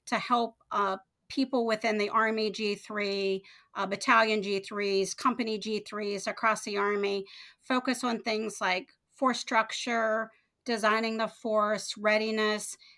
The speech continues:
and activities associated with mobilizing and deploying forces. Um, the issue is most of these systems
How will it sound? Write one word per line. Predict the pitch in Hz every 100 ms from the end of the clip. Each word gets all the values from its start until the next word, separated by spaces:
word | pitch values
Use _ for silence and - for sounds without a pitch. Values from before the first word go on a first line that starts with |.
| -
and | 226 208 -
activities | 214 - 233 214 214 208
associated | 202 - 208 - 208 202 202
with | 214 226
mobilizing | 214 214 208 202 190 208 196 190
and | 190
deploying | 185 - 220 190 175 180
forces. | - 165 - - 175 - - - - -
Um, | 214 214 220
the | 233 262
issue | 285 262 254 214
is | 196 190 214 - - _ _ _ _ _
most | - 233 247 269
of |
these | 247 233
systems | - 226 - 226 220 208